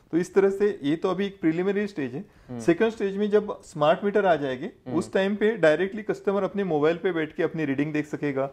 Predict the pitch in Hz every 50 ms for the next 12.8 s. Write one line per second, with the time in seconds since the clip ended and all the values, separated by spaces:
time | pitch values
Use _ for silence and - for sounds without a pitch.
0 | - - 120 117 110 107 - 147 160 156 151 156 151 165 165 165 160 156 143 -
1 | 151 151 147 156 147 147 151 151 147 - 160 147 139 135 135 135 131 131 135 143
2 | 143 143 - 131 135 143 147 151 151 151 - 139 131 127 131 131 123 123 123 120
3 | 127 123 120 120 117 113 113 - 143 139 147 185 190 190 190 196 - - - -
4 | - - 143 - - 147 - 175 175 170 196 190 190 190 170 147 147 151 160 185
5 | 202 202 - 196 180 156 160 160 156 135 131 120 117 - _ _ _ _ _ -
6 | - - - - - _ - 156 170 165 165 - 190 170 185 196 196 208 202 202
7 | 220 214 - 175 151 156 147 156 170 190 - - - - - 139 143 143 143 -
8 | 139 - 143 131 131 135 131 - 131 117 104 - 117 110 98 98 - 110 107 104
9 | - _ - 156 165 185 - 175 - - - 202 196 208 202 196 208 208 196 -
10 | 151 139 143 143 - 180 175 180 175 - 190 175 160 160 160 165 160 175 170 160
11 | 160 - 180 165 156 143 160 156 156 147 151 147 156 147 135 135 135 - 156 147
12 | 147 143 139 135 120 139 139 127 120 135 127 - - 120 120 -